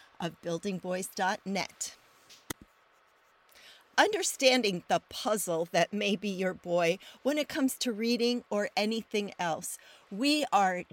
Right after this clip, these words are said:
decoding your boys. In my monthly program, we meet live twice each month. You ask your questions, I coach you and answer, teach you about child development and the unique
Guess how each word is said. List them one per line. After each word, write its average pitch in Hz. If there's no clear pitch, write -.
decoding 202
your 185
boys. 156
In 226
my 208
monthly 233
program, 185
we 247
meet 247
live 196
twice 180
each 254
month. 196
You 240
ask 226
your 185
questions, 247
I 190
coach -
you 226
and 170
answer, 220
teach -
you 226
about 180
child 202
development 226
and 202
the 196
unique 190